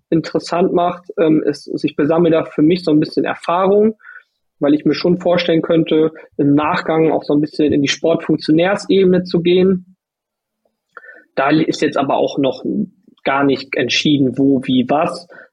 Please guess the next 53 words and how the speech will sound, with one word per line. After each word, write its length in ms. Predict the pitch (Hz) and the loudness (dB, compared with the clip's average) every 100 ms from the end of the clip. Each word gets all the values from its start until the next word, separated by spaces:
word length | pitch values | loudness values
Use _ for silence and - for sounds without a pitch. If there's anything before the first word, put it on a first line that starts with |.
| _ | _
weil 160 | 151 143 | -2 0
das 140 | 170 | 2
ist 140 | 190 180 | 2 2
auch 160 | 175 | 0
etwas, 340 | 170 185 170 - | 0 0 -2 0
wo 80 | |
ich 140 | 170 165 | 0 2
merke, 640 | 165 175 175 180 180 180 - _ _ _ | 0 0 0 2 0 -2 -10 _ _ _
ähm, 260 | 165 151 151 | -2 2 2
ich 120 | - - | 0 -4
stecke 300 | - 202 196 | -2 0 2
mit 160 | 170 | 2
meinem 180 | 160 160 | 2 -2
Kopf 300 | - 208 214 - | 0 -4 -2 -2
noch 200 | 165 - | -2 -2
voll 180 | - 185 | -2 2
im 100 | 151 | 4
Leistungssport. 840 | 143 185 - 208 - - 208 220 - _ _ | 2 0 0 -2 -2 0 0 0 -6 _ _
Ich 120 | - - | -12 -2
bin 120 | 202 | 0
noch 140 | 190 | 0
gar 180 | 180 190 | 0 0
nicht 160 | 190 - | 0 -2
bereit, 560 | 147 151 202 311 - - _ _ _ | -2 0 2 0 -2 -14 _ _ _
mich 180 | - 175 | -4 -4
dafür 280 | 180 180 170 | -2 -4 -4
zu 160 | - 151 | -2 0
entscheiden, 460 | 160 - 185 196 | 0 0 0 0
was 140 | 165 - | 0 0
will 100 | 185 | 0
ich 80 | |
denn 120 | 208 165 | 2 0
danach 380 | 170 196 196 | 2 0 -2
machen, 240 | 139 127 123 | -2 -4 -2
weil 120 | 127 | -2
aktuell 320 | 135 - 151 | -2 -2 0
möchte 240 | 151 151 143 | 2 0 -2
ich 120 | - | -2
das 240 | 160 - | -4 -6
machen. 320 | 123 - _ _ _ _ _ - | -14 -16 _ _ _ _ _ -6
Und 160 | 147 | -2
ich 160 | 151 - | 0 0
weiß, 300 | 160 196 - | 0 0 0
wenn 100 | 160 | 0
dann 100 | 160 | 2
irgendwann 600 | 185 214 208 175 180 180 | 4 4 4 2 2 2
dieser 420 | 151 147 139 - | 2 2 0 -2
Wechsel 560 | - 143 170 175 - 175 | -6 -2 -2 -4 -2 0
anfängt 420 | 165 196 175 175 | 0 -2 -4 -2
zu 100 | 160 | 0
sagen, 380 | 165 170 170 156 | 0 2 0 0
so, 140 | 151 | 0
ach, 100 | 143 | -4